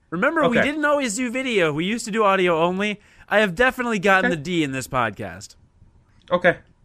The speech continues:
Speaker 2: Yeah, I guess I wouldn't have known.
Speaker 1: Now, I'm supposed to put this sun lamp to give me the D from between two to three feet away from my face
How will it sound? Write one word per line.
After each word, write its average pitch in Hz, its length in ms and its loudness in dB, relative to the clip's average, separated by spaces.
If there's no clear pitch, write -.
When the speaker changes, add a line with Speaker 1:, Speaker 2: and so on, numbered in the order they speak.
Speaker 2:
Yeah, 147 260 -10
I 139 100 -2
guess 151 200 0
I 156 60 2
wouldn't 147 260 -2
have 131 140 -8
known. 123 380 -2
Speaker 1:
Now, 175 80 0
I'm 185 80 -2
supposed 285 320 -4
to 247 80 -8
put 240 200 -6
this 185 200 0
sun 208 320 0
lamp 147 260 -2
to 147 80 -12
give 151 220 -2
me 170 80 -8
the 139 120 -6
D 147 460 -6
from 160 280 -6
between 151 400 -8
two 202 240 -6
to 180 100 -2
three 175 320 -6
feet 170 260 -6
away 135 340 2
from 147 220 -8
my 117 140 -4
face - 680 -4